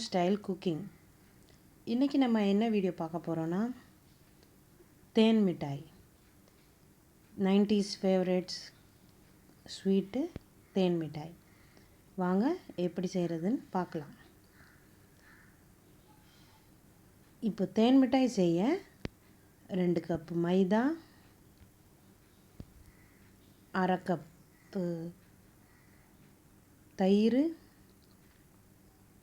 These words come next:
கொஞ்சமா உப்பு, அப்புறம் கொஞ்சமா பேக்கிங் சோடா, அப்புறம்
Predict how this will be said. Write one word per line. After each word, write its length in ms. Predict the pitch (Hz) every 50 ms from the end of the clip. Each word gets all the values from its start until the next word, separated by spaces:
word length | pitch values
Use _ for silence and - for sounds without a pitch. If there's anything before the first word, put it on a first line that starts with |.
| - - - - - - - - - - - - - - - - - - _ - - - - - _ _ - - - - - - - - - - -
கொஞ்சமா 400 | 208 196 190 185 190 185 185 180 175 180
உப்பு, 320 | 180 - - - - 285 330 392 - - - - - - - - - - - - - - 208
அப்புறம் 260 | 214 - 269 269 269
கொஞ்சமா 360 | - 214 202 196 208 214 240 233 190 208
பேக்கிங் 320 | 220 214 - 214 214 190 -
சோடா, 280 | - 151 147 143 147 - - - - - - - - - - - - - - - - - _ - - - - - - - - - - - - - - - - - - - - _ _ _ _ _ _ _ - - - - _ - - - - _ - - - - - _ - - _ - - - - - - - 202
அப்புறம் 300 | 196 190 226 269 302 330